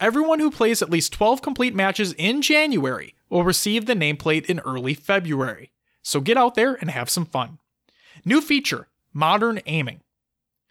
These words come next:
This feature is designed to help adjust feedback from some players that aim acceleration in M C C doesn't feel right.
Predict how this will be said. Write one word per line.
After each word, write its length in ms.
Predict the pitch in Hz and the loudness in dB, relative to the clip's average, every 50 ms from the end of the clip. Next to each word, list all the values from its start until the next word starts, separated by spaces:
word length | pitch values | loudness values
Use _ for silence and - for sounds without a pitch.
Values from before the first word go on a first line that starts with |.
| _ _ - 196 - | _ _ -20 -12 -2
This 160 | - 277 269 - | -2 -2 0 2
feature 240 | 320 302 294 320 | 0 0 2 0
is 120 | 302 269 - | 0 0 -2
designed 300 | 233 196 226 208 226 220 | -2 -2 0 0 0 -2
to 60 | 196 | 0
help 180 | 185 214 185 196 | 0 0 0 0
adjust 240 | 175 185 170 - | 0 0 -2 0
feedback 360 | - 247 254 190 175 160 156 - | 0 0 0 0 0 -2 -2 -2
from 140 | - 170 | -4 -6
some 220 | 156 - 233 269 262 | -2 0 0 -2 0
players 260 | - 175 160 170 160 | 0 0 0 0 0
that 160 | - 160 - - | -2 -4 -4 0
aim 200 | 233 277 320 311 | 0 0 0 0
acceleration 600 | - - 202 165 156 151 151 156 - - 165 156 | -2 0 0 0 2 2 2 0 0 0 -2 -2
in 120 | 151 147 | 0 0
M 100 | 170 208 | -2 -2
C 220 | - - 220 202 | -2 -2 -2 -2
C 240 | - - 220 233 240 | 0 0 0 0 0
doesn't 400 | 190 - 214 233 - 277 262 - - _ _ _ _ _ _ | 0 0 0 0 0 -2 -4 -6 -10 _ _ _ _ _ _
feel 400 | - - - 254 262 262 208 143 | -18 0 2 4 4 4 4 2
right. 360 | 139 113 - - _ - | -2 -6 -6 -10 _ -18